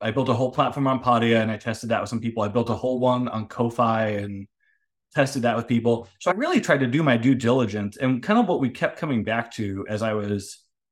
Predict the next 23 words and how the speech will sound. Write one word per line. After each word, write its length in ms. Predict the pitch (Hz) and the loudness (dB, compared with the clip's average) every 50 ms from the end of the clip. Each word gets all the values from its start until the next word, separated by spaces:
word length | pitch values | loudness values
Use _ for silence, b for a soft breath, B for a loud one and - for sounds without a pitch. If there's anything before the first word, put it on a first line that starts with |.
| _ _ - | _ _ -8
talking 360 | - - 123 123 - 135 120 | -2 0 0 2 2 0 -2
to 40 | 107 | -2
people 340 | - 120 117 110 107 104 101 | -2 -2 -2 0 0 -2 0
were 400 | 104 101 101 101 98 95 95 - _ _ _ _ | -2 -2 -2 -4 -6 -8 -10 -16 _ _ _ _
they 100 | - 113 | -4 -4
really 360 | 101 90 104 120 131 139 147 | -4 -2 -2 0 2 2 4
liked 480 | 139 123 117 113 110 107 104 - - - - - _ _ _ _ _ _ _ _ - | 4 4 4 4 4 2 0 -4 -8 -18 -20 -20 _ _ _ _ _ _ _ _ -8
that 160 | 98 - - | -8 -6 -4
Patreon 440 | - 123 120 - - 113 107 104 98 | -2 -2 -2 -2 -2 -2 -2 -2 -2
had 180 | 110 107 104 | -4 -6 -6
an 100 | 110 - | -8 -10
app, 280 | - 85 82 73 - - _ _ _ _ _ - | -10 -10 -12 -14 -16 -18 _ _ _ _ _ -12
which 180 | 98 95 - | -8 -6 -6
I 80 | 98 92 | -6 -6
completely 480 | - 101 90 - - 107 - 104 107 | -6 -10 -10 -8 -8 -8 -6 -4 -4
understand. 680 | 107 104 110 107 - - 95 87 - 95 - - - - _ _ _ _ _ _ _ _ _ _ _ _ _ _ | -4 -4 -4 -6 -6 -8 -10 -10 -10 -12 -14 -18 -20 -20 _ _ _ _ _ _ _ _ _ _ _ _ _ _
But 120 | 127 127 | 2 2
what 180 | 113 113 117 113 | 4 4 2 0
was 160 | 113 110 107 | 0 0 2
more 300 | 117 123 147 160 185 190 | 2 4 4 4 4 2
important 380 | 185 170 - 151 143 127 120 110 | 2 0 0 0 0 0 0 -2
to 40 | 107 | -2
them 440 | 101 98 95 92 87 87 87 87 - | -2 -2 -4 -4 -6 -8 -10 -12 -16